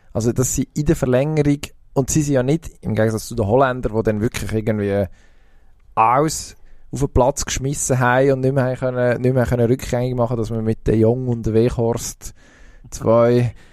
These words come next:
einfach zwei Stoßstürmer vorne drin hat. Man ist eigentlich noch in einer, in einer Verfassung gewesen, aufstellungstechnisch, wo man,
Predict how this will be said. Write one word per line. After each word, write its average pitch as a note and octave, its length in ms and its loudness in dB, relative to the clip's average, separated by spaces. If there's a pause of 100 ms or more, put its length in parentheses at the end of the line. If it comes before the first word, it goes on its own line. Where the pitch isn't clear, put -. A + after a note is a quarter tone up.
(140)
einfach B2+ 260 0
zwei A#2+ 220 0
Stoßstürmer C#3+ 840 2
vorne C3+ 360 -4
drin C3+ 280 -2
hat. C3 140 0 (800)
Man A2+ 240 0
ist F2+ 120 -2
eigentlich G2 320 0
noch G2+ 160 2
in G2+ 140 2
einer, F#2+ 260 2 (720)
in G2+ 180 -2
einer G2 120 0
Verfassung G#2 480 -2
gewesen, A2+ 240 -4
aufstellungstechnisch, A2 1080 -2
wo G2+ 100 0
man, G2 280 0